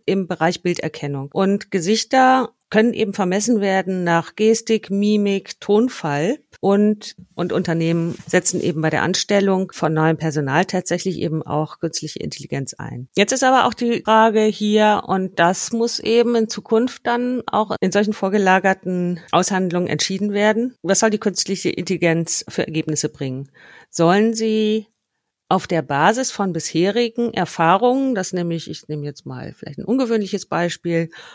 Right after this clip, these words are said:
über sechzigjährige Frauen mit ganz vielen Falten, die Top-Leistungsträgerinnen des Unternehmens sind, wollen sie genau diesen Typ von Frau aus dem ersten künstlichen Intelligenz-Vorstellungsgespräch raussuchen?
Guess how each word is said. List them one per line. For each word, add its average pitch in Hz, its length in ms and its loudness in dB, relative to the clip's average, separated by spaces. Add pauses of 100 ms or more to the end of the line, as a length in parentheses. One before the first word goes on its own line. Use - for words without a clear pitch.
(280)
über 247 280 4
sechzigjährige 190 840 -2
Frauen 196 560 2
mit - 200 -6
ganz 247 280 2
vielen 226 260 2
Falten, 190 720 0
die 175 280 -8
Top-Leistungsträgerinnen 202 1200 0
des 170 120 -4
Unternehmens 175 680 -2
sind, 165 340 -2 (160)
wollen 180 240 2
sie 185 120 -4
genau 165 560 4
diesen 185 340 -4
Typ - 260 -8
von 170 240 -2
Frau 160 560 2
aus 165 320 0
dem 151 600 0
ersten 165 540 0
künstlichen 175 420 -4 (640)
Intelligenz-Vorstellungsgespräch 165 920 -4
raussuchen? 254 640 -2